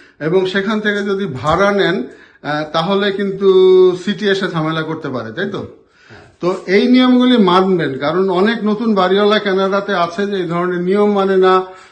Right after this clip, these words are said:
আহ, হয়তো ভাড়া দেয়। তো, আহ, আপনি বাড়িওয়ালা হলে আপনি সেই নিয়মটা জানেন না, কিন্তু ভাড়াটিয়ারা নিয়ম জানে এবং পরবর্তী সময়ে কিন্তু, আহ,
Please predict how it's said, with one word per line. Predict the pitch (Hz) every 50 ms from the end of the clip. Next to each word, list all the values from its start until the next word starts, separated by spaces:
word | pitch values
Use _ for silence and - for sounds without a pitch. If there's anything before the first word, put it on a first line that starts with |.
| _ _
আহ, | 143 151 156 147 127 175
হয়তো | 185 202 190 202 214 196
ভাড়া | 170 143 156 165 185 180 175
দেয়। | 165 170 165 175 185 180
তো, | - - 175 180 180 175 175 - - - _ _ -
আহ, | 156 151 156 165 165 165 156
আপনি | 165 - - 214 226 214
বাড়িওয়ালা | 202 214 214 214 214 214 220 214 208 208
হলে | 202 202 202 208 208
আপনি | 196 175 170 175 196 208 214
সেই | 202 - 208 202 190
নিয়মটা | 180 180 185 185 185 175 185
জানেন | 175 156 151 147 151 147
না, | 143 143 143 165 226 - - - - - _ _ _
কিন্তু | 180 175 170 190 185
ভাড়াটিয়ারা | 156 127 147 160 175 196 202 190 220 220 214 214 214 208 202
নিয়ম | 196 180 170 175 175 170 165
জানে | 147 143 139 135 156 202 262 262
এবং | 220 190 185 185 185 185 175
পরবর্তী | 175 175 190 196 196 196 190 190 - 196
সময়ে | 185 - 190 185 190 185 185 185
কিন্তু, | 180 180 185 185 180 185 180 180 175 170 175 - - - _ _ _
আহ, | 156